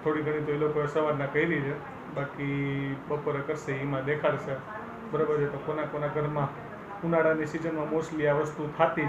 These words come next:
હોય, બરાબર છે, વેફરનો પ્રોગ્રામ. લોકો બટેટા લે ને બધી વસ્તુ ઘરે પાડે ને સુકવવાની હોય ને આખા વર્ષ માટેની આ પતરી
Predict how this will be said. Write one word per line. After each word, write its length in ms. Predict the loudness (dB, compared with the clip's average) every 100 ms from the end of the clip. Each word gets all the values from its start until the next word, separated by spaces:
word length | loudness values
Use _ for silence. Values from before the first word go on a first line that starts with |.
| -2
હોય, 120 | -4
બરાબર 340 | -2 -2 -2 -2
છે, 80 |
વેફરનો 420 | -2 -2 -2 -4 -2
પ્રોગ્રામ. 480 | 2 2 2 -4 -6 -12 -12 -12 -12 -6
લોકો 220 | -4 -2 -2
બટેટા 400 | 0 0 0 0
લે 300 | 4 4 4
ને 60 |
બધી 180 | 0 -2
વસ્તુ 440 | -2 -2 -4 -6 -8 -12 -12 -12 -12 -12 -12 -10 -2
ઘરે 180 | 0 0 2
પાડે 360 | 4 4 2
ને 180 | 0 -4 -6 -10 -10 -8 -6
સુકવવાની 540 | 0 4 4 4 0
હોય 400 | 2 4 6 4
ને 140 | -2
આખા 280 | -4 -6 -4
વર્ષ 340 | -2 -2 -4 -6
માટેની 340 | -6 -4 -4
આ 40 | -2
પતરી 280 | -2 0